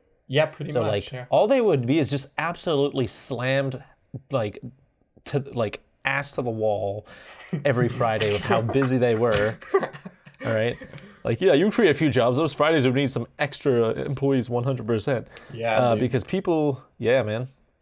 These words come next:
Speaker 2: But, and also, like, I think the diversity of pizza recipes in the world would go through the roof because people would also, like, just make their own pizzas, you know?
Speaker 1: Yeah, yeah.
Speaker 2: And it would get, it would get real creative, man.
Speaker 1: I think so, man.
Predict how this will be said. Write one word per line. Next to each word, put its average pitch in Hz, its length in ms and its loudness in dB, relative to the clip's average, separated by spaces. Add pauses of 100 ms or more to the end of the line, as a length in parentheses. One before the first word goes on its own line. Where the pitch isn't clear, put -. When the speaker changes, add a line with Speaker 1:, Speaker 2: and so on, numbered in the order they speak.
(420)
Speaker 2:
But, 151 100 0
and 165 120 4
also, 160 260 4
like, 117 340 2
I 123 60 -2
think 151 220 -4
the 120 100 0
diversity 107 560 -2
of 92 140 -6
pizza 113 320 -6
recipes 107 420 -4
in 147 60 -6
the 143 40 -6
world 147 220 -2
would 101 140 -4
go 104 200 -2
through 117 340 -2
the 104 100 -4
roof 131 200 -2
because 120 280 -2
people 170 340 -2
would 113 100 0
also, 110 320 0
like, 95 220 -6
just 104 240 -10
make 101 240 -8
their 101 140 -6
own 117 160 -8
pizzas, - 560 -10 (320)
you 107 80 -8
know? 113 260 -8
Speaker 1:
Yeah, 101 400 -2
yeah. 95 140 -8 (960)
Speaker 2:
And 127 100 0
it 131 60 6
would 143 140 4
get, 135 160 2
it - 20 -4
would 156 80 0
get 151 140 2
real 127 260 2
creative, 113 500 -2
man. 92 380 -12
Speaker 1:
I 120 120 0
think 170 240 -4
so, 165 200 -2
man. 107 340 -8